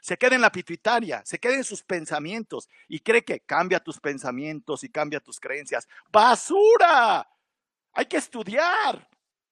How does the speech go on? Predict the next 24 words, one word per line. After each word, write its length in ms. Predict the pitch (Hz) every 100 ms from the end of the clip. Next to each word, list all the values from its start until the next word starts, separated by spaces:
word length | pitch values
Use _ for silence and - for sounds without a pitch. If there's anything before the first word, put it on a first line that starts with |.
| _
Revísale 520 | - 262 370 339 302
la 140 | 254 226
vida. 580 | 311 466 381 190 135 - _ _ _ _ _ _ _ _ _ _ _ _ _ _ _ _ _ _ _ _ _ _ _ _ _ _ _ _ _ _ _ _ _ _
En 160 | 175
mis 180 | 262 233
estudios 840 | 226 202 - 269 220 170 175 185 _ _ _ _ _ _ _ _ _ _ _ _ _
he 100 | 175
buscado 540 | 277 - - 214 220
tener, 420 | 202 165 175 180
por 160 | - 175
un 140 | 220
lado, 280 | 208 180 156
la 120 | 160
formación 480 | 139 147 151 139 202
académica 560 | 214 165 175 180 - 156
muy 220 | 170 262
sólida 680 | - 165 151 131 123 143 - _ _
y, 100 | 127
por 160 | 143
otro 200 | 196 214
lado, 220 | 175 185 196
la 80 |
experiencia 520 | 175 - 147 165 175 208
pragmática. 760 | 147 131 151 156 - - 87